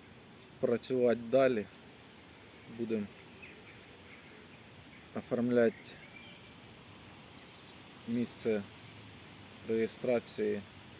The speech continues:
тут, в Бельгії, займатися цим питанням. Якщо буде цікаво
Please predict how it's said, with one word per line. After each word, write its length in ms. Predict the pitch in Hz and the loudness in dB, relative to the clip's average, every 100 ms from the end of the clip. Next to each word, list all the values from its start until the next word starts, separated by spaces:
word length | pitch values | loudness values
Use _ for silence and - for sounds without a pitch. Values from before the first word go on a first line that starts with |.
| - - | -12 -8
тут, 100 | 101 | -8
в 240 | 98 110 | -8 0
Бельгії, 440 | 113 104 104 98 98 - - - - 107 | 2 2 0 -6 -8 -14 -16 -16 -8 -2
займатися 500 | 104 104 104 - - | 0 2 0 -4 -8
цим 220 | - 113 | -4 -4
питанням. 540 | - 98 - 98 95 - - - - - - - - - - - - - - - - - - - - - - - - - - | -4 -6 -4 -6 -6 -10 -14 -16 -16 -16 -16 -16 -18 -18 -18 -16 -16 -16 -16 -16 -16 -16 -16 -16 -16 -16 -16 -16 -16 -14 -10
Якщо 260 | - - | -6 -4
буде 320 | 110 110 110 95 - - - | -2 0 0 0 -4 -12 -6
цікаво 500 | 117 - 127 123 | -6 2 4 6